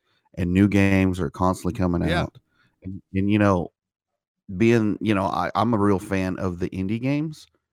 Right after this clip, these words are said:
Speaker 1: and so it's really hard because a lot of game, the indie games will be on sale, and they'll be in that, that sweet spot for, you know,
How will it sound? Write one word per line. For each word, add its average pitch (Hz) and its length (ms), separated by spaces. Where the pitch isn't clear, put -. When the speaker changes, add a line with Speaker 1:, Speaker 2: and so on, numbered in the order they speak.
Speaker 1:
and 101 220
so 104 240
it's - 140
really 165 200
hard 127 360
because 110 240
a 113 60
lot 143 180
of 160 60
game, 104 320
the 101 120
indie 165 260
games 95 380
will 95 80
be 95 140
on 135 160
sale, 92 540
and 92 140
they'll 90 120
be 98 120
in 92 200
that, 92 220
that - 160
sweet - 440
spot 110 440
for, 90 520
you 107 140
know, 90 260